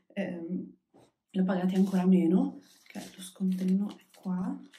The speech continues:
vedete, pantalone, pantalone, nove e novantacinque al paio.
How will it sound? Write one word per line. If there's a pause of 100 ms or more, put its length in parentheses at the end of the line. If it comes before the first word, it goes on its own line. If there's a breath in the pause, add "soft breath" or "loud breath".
(1000)
vedete,
pantalone,
pantalone, (960)
nove
e
novantacinque
al
paio.